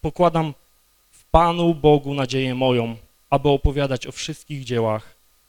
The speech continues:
Twoich". Bycie blisko Boga daje szczęście, a potem tym szczęściem chcemy się dzielić z innymi ludźmi. Bycie blisko Boga daje nam szczęście, a później chcemy się dzielić tym szczęściem z innymi ludźmi.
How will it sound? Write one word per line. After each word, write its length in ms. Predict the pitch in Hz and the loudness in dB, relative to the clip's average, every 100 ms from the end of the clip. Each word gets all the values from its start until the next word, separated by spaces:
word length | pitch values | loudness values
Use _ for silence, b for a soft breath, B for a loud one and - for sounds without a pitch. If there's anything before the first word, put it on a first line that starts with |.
| _ _ _ | _ _ _
Twoich". 540 | - 117 101 101 - _ _ _ _ B B 143 | 2 4 4 -6 -20 _ _ _ _ B B -2
Bycie 380 | 139 302 262 | 2 4 4
blisko 400 | 196 202 240 202 | 2 -2 2 4
Boga 460 | 156 160 220 208 170 | 4 8 8 8 6
daje 280 | 170 170 165 | 4 2 2
szczęście, 760 | - - 196 190 - 139 131 139 B - | 0 0 0 0 0 0 -2 -6 B -2
a 80 | |
potem 340 | - 240 247 208 | 4 4 4 0
tym 160 | 190 | 0
szczęściem 560 | 180 - 208 202 - 196 | 0 2 2 2 0 -4
chcemy 300 | - 190 185 | -2 -2 0
się 140 | - | 0
dzielić 280 | 147 165 165 | 2 2 0
z 60 | 139 | -4
innymi 320 | 160 156 147 | -2 0 2
ludźmi. 400 | 147 139 113 104 - _ _ _ _ _ _ _ _ _ _ _ b - | 2 2 -2 -10 -16 _ _ _ _ _ _ _ _ _ _ _ b 0
Bycie 420 | 151 254 - 208 | 4 6 4 2
blisko 420 | 165 226 - 175 | 0 -4 0 0
Boga 360 | 143 196 190 165 | 4 4 4 0
daje 220 | 185 190 | 0 0
nam 180 | 170 156 | 0 0
szczęście, 480 | - 202 190 - | 0 -2 -2 -2
a 40 | 160 | -4
później 320 | 214 202 196 | -4 -4 -4
chcemy 260 | - 208 180 | -4 -4 -2
się 140 | 180 | -2
dzielić 360 | 147 202 180 - | 2 2 2 -6
tym 120 | 180 | -6
szczęściem 420 | - 202 - 175 | -4 -4 -2 -2
z 80 | 147 | 0
innymi 360 | 185 190 196 185 | 0 0 2 2
ludźmi. 420 | 202 165 143 | 0 0 -2